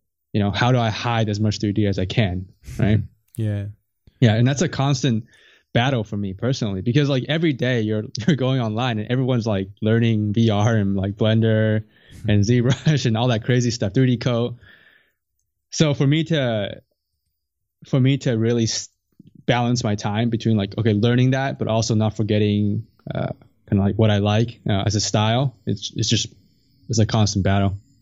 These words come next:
Speaker 2: Hmm. Yeah, it's tough, right? I mean, uh, <clears throat> this industry is quite interesting, where we're all kind of,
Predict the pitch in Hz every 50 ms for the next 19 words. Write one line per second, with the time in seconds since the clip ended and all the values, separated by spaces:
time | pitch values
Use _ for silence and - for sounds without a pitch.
0 | _ _ - 113 107 104 98 92 87 85 82 _ - - - - - - - -
1 | - _ - 113 131 135 123 110 107 - - - - 160 156 143 - - 110 113
2 | 123 123 98 104 110 107 107 104 101 98 95 92 90 87 101 101 98 95 95 92
3 | 90 90 - - - - 76 160 139 117 107 - 120 - - 131 123 117 117 -
4 | 123 113 107 104 101 101 98 95 - - - _ _ _ _ _ _ _ - -
5 | - 110 107 95 101 101 101 - 104 - - 110 101 98 98 95 92 92 92 95
6 | 95 95 95 95 92 101 - - 113 101 101 98 95 -